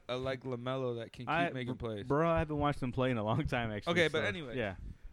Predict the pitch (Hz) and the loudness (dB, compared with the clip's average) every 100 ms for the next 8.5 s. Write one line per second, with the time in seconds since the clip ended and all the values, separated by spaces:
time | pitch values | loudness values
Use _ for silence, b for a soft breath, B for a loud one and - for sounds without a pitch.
0 | B - 165 185 175 151 - 170 160 147 | B 6 8 10 8 6 4 4 2 0
1 | 135 160 170 170 - 165 190 202 185 117 | 0 2 2 2 2 2 4 2 4 6
2 | 127 160 - 101 - - 110 143 185 165 | 6 4 2 -2 -2 -10 -2 2 6 6
3 | 226 190 147 151 156 156 151 156 160 147 | 6 4 4 4 4 4 4 6 4 2
4 | 135 131 127 131 127 - - 156 190 226 | 0 0 -2 -2 -8 -18 -4 0 0 0
5 | - 190 165 - 190 202 156 131 120 - | -2 -2 -6 -6 -8 -6 -4 -2 -2 0
6 | 123 113 156 139 135 143 139 123 113 - | -2 -2 -4 -4 -2 -2 -2 -2 -6 -6
7 | - 170 - 120 107 120 107 110 107 110 | -4 -4 -4 -4 4 4 6 4 2 2
8 | 110 101 104 95 | 2 2 2 0